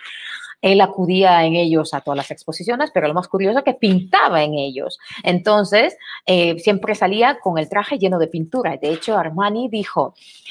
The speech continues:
"Me alegro, eh, de que él decidiese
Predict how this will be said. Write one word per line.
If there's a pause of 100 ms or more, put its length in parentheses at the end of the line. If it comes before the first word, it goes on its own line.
(360)
"Me
alegro, (280)
eh,
de
que
él
decidiese